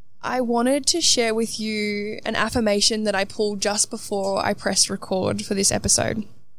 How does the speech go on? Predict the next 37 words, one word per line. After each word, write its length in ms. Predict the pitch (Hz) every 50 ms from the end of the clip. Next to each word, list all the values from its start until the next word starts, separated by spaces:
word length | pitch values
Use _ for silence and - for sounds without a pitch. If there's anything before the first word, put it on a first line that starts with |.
| - - - - - - - - -
The 100 | 233 240
title 380 | 233 226 220 214 214 220 220 220
is 140 | 220 220 -
Trust 360 | - - 208 214 214 - -
That 120 | - -
You're 220 | 240 226 - - 196
on 120 | 202 202
the 120 | 202 196
Right 240 | 190 185 185 - -
Path. 540 | - 202 196 196 208 - 208 208 - - - - - - - - - - - - - - - - - - - - -
It 120 | - 208 -
says, 580 | - - 214 214 202 202 214 220 220 - - - - - - - - - - -
"We 200 | - 247 247 254
applaud 500 | 240 - - 254 240 233 240 247 226 -
you 220 | 254 262 269 269
for 140 | - - 254
the 100 | 247 240
path 580 | - - 220 214 208 202 208 220 226 - - -
that 200 | 214 214 214 190
you 160 | 214 214 208
are 100 | 196 -
on, 420 | - 196 202 202 196 196 214 226 - - - - - - - - - - - -
and 160 | 226 226 226
we 120 | 233 226
encourage 580 | 226 226 226 - - 226 220 220 233 233 214 226
you 220 | 233 233 226 240
to 160 | 226 - 277 -
keep 340 | - - 233 214 214 220
going. 540 | - 220 208 208 208 202 202 202 208 233 247 - - - - - - - - - - - - - - - - - -
Your 180 | 226 233 233 226
recent 480 | 226 220 233 233 - - 254 247 233
decisions 880 | - 262 247 - - - 240 240 233 220 226 220 214 214 214 220 240 -
to 140 | - - 294
make 320 | 254 233 226 226 226 226 -
positive 600 | - - 233 220 220 214 226 233 240 240 240 240
life 420 | - 208 214 202 202 208 220 220
changes 640 | - - - 208 202 202 202 196 202 196 196 196